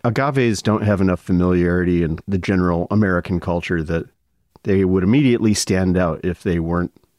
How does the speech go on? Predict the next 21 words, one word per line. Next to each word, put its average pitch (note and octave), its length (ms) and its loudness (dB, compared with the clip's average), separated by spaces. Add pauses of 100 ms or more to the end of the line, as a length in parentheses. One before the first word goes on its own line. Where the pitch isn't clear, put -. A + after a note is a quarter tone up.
(680)
just F2 180 -4
an E2+ 160 0
O F#2+ 180 2
G F2+ 280 0
native E2 340 0
species, D#2+ 560 -4
if - 280 -8 (560)
they G2 100 0
were E2+ 320 0 (480)
some A2+ 220 -2
species G2+ 580 0
that F#2+ 220 0
was F2 280 -4 (680)
adopted G2 580 -2
and F2 160 0
modified F2 720 -2 (880)
and F2+ 140 0
cherished F#2 560 -2
by E2+ 160 0
people E2+ 400 -2
that D#2+ 300 -4